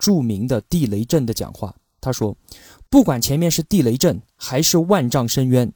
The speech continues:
我都将一往无前，义无反顾，鞠躬尽瘁，死而后已。”在当年，对这一段话的解读是，中国改革处境之艰难，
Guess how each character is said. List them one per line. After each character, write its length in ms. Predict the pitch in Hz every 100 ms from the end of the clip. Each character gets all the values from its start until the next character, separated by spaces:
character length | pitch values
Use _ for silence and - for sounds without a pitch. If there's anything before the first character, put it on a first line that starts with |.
| - - -
我 200 | 151 175
都 160 | 247 262
将 200 | 247 247
一 220 | 247 196
往 240 | 127 113
无 100 | 120
前， 320 | 147 127 117 147 -
义 180 | - 190
无 240 | 131 117 147
反 240 | 107 90
顾， 220 | 135 120 - _ -
鞠 260 | 208 196
躬 240 | 185 185 175
尽 180 | 180
瘁， 280 | 127 - 123 - _ -
死 340 | - - 110
而 160 | 107 127
后 180 | 147
已。” 160 | 107 - - _ _ _ - _ _ _ -
在 140 | 165
当 200 | 156 147
年， 240 | 117 85 - -
对 180 | 214 -
这 140 | 254
一 140 | 160
段 180 | 147 147
话 160 | - 135
的 100 | 113
解 220 | - 95
读 180 | - 101
是， 280 | - 110 - -
中 240 | 208 214
国 220 | - 131
改 240 | - 113 95
革 200 | - 139
处 300 | - 127 107
境 220 | 165 143
之 120 | 170
艰 300 | 156 185 175
难， 240 | 117 95